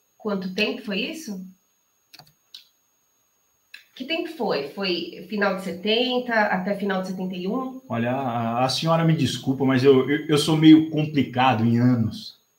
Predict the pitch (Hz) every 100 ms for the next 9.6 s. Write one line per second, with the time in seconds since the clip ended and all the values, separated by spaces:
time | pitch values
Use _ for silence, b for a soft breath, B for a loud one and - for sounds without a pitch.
0 | _ _ _ 190 170 175 - - _ _
1 | _ _ _ _ _ - 123 147 - -
2 | _ _ - _ _ _ _ _ _ -
3 | - 392 339 277 247 240 262 220 202 185
4 | - - _ - 208 240 226 269 285 269
5 | 233 - 220 214 214 240 254 254 247 247
6 | - - _ _ _ _ - 214 254 254
7 | 247 269 269 262 233 - 254 254 254 226
8 | 226 214 208 208 202 185 180 190 190 180
9 | 208 247 240 - 196 185